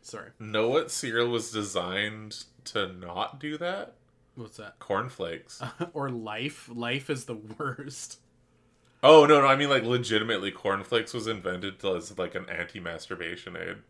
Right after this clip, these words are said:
Speaker 1: Oh, yes, yeah, right.
Speaker 2: Yeah.
Speaker 1: Yeah.
Speaker 2: 'Cause the cereal's so boring
Speaker 1: No one would ever
Speaker 2: that
Speaker 1: wanna
Speaker 2: you'll
Speaker 1: fuck after having
Speaker 2: enter
Speaker 1: eaten
Speaker 2: a
Speaker 1: it.
Speaker 2: dry spell.
Speaker 1: Right.
Speaker 2: <laughs> So that's kinda cool.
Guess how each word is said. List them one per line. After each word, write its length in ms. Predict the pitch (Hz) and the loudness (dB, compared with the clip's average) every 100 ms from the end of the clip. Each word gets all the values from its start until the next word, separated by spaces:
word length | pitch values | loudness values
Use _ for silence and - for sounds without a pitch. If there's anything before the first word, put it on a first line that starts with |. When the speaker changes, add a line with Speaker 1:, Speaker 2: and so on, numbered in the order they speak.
| _ _ _ _ | _ _ _ _
Speaker 1:
Oh, 280 | 147 170 170 | -8 -6 -4
yes, 420 | 170 160 139 - | 0 0 -2 -4
yeah, 320 | 143 135 120 - 120 | -2 0 -2 -6 -12
right. 360 | 123 110 107 - _ - | -10 -10 -12 -20 _ -8
Speaker 2:
Yeah. 140 | 107 - | -8 -6
Speaker 1:
Yeah. 240 | 113 101 - _ _ _ | -14 -14 -18 _ _ _
Speaker 2:
'Cause 100 | 101 | -10
the 80 | 95 | -6
cereal's 500 | - 104 104 95 - | -4 0 0 0 -4
so 580 | - - - 110 110 107 | -6 -6 -2 0 2 0
boring 560 | 104 104 101 95 92 | 0 2 4 6 6
Speaker 1:
No 60 | 90 | 2
one 140 | 131 | -2
would 100 | 127 | -6
ever 300 | 123 131 123 | -6 -6 -4
Speaker 2:
that 40 | 127 95 | 0 0
Speaker 1:
wanna 80 | 92 | 2
Speaker 2:
you'll 240 | 92 90 92 | 0 0 -2
Speaker 1:
fuck 240 | 123 - | -4 -6
after 280 | 117 - 117 | -12 -10 -8
having 240 | 120 113 | -4 0
Speaker 2:
enter 380 | 107 113 - 113 | 0 0 -4 0
Speaker 1:
eaten 120 | 98 | 2
Speaker 2:
a 40 | 95 | 2
Speaker 1:
it. 40 | |
Speaker 2:
dry 360 | 95 92 87 95 | 0 2 2 0
spell. 540 | - - 92 107 170 156 - | -2 -4 2 6 6 6 -8
Speaker 1:
Right. 280 | - - - | -18 -18 -20
Speaker 2:
<laughs> 1000 | _ - - - - - - - - _ | _ -20 -20 -20 -20 -20 -20 -20 -20 _
So 180 | - - | -12 0
that's 220 | 101 117 | 2 2
kinda 240 | - 107 90 | 2 0 0
cool. 440 | - 90 85 101 | -4 -6 -6 -8